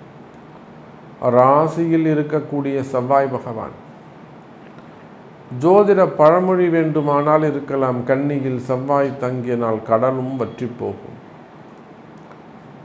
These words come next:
கன்னி ராசி அன்பர்களே, உலகம் முழுவதும் நீங்க எங்க இருந்தாலும் சரிதான், வீட்ல ஒரு கணபதி ஹோமம் பண்ணுங்க.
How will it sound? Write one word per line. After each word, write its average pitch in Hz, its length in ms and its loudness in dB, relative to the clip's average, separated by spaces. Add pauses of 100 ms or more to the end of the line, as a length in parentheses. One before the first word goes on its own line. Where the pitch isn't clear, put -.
(520)
கன்னி 131 300 2
ராசி 131 380 0
அன்பர்களே, 110 480 -2 (260)
உலகம் 131 520 2
முழுவதும் 120 560 0
நீங்க 113 280 -4
எங்க 113 360 -4
இருந்தாலும் 110 680 0
சரிதான், 95 460 -10 (1800)
வீட்ல 123 360 0
ஒரு 107 180 0
கணபதி 113 420 -2
ஹோமம் 101 340 -4
பண்ணுங்க. 92 300 -8